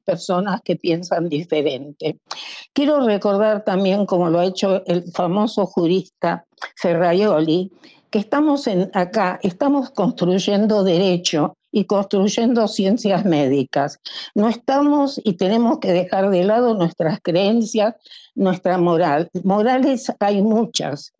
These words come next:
hay muchas, eh, eventos en la vida, que, hechos que pueden ser considerados pecados para determinadas morales,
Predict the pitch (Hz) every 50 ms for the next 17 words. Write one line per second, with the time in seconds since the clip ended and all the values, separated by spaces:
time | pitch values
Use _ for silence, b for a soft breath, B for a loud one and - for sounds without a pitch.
0 | B B B B B B - 190 196 208 202 233 262 285 285 - 247 233 - -
1 | _ _ - - _ - 175 175 185 180 202 214 - 180 180 220 233 254 254 233
2 | 233 196 202 202 - 190 175 170 180 170 180 214 233 240 233 226 226 - 175 156
3 | - - 196 254 233 - - 254 233 240 - 185 151 - 202 185 202 220 - 196
4 | 185 185 196 196 185 180 185 175 170 170 180 190 196 180 180 - 165 139 - -
5 | 202 214 220 220 226 233 226 B B B B _ _ 185 175 165 160 170 165 160
6 | - 160 147 170 180 165 165 196 202 190 254 214 185 180 175 180 190 214 208 208
7 | 220 247 247